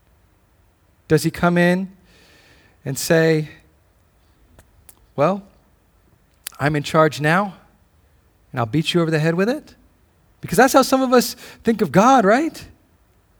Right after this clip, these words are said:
You know, when Mary was celebrating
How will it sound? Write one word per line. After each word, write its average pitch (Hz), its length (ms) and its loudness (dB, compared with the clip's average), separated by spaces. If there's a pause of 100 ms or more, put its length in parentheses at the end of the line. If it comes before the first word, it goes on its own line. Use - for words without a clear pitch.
(3500)
You 151 80 -2
know, 151 60 0
when 139 140 -2
Mary 143 420 2 (300)
was 131 120 -8
celebrating 135 680 0